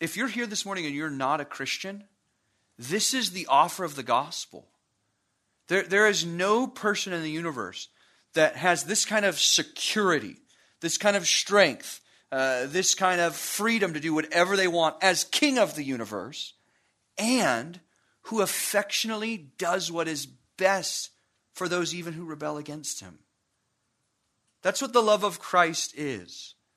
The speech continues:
Now, the love of Christ is like, "Man, I love that guy." That's not what that is.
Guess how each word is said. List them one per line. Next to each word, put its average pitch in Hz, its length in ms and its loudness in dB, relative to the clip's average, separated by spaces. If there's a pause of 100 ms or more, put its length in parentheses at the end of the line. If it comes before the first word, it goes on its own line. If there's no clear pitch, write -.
(460)
Now, 156 120 -2
the 160 120 2
love 180 160 6
of 214 160 0
Christ 180 380 2
is 147 80 -6
like, 139 100 -12
"Man, 226 160 -10
I 240 80 -10
love 233 340 -10
that 143 200 -8
guy." 110 180 -4
That's 131 180 -6
not 185 160 -4
what 160 140 -6
that 113 180 -6
is. 95 380 -14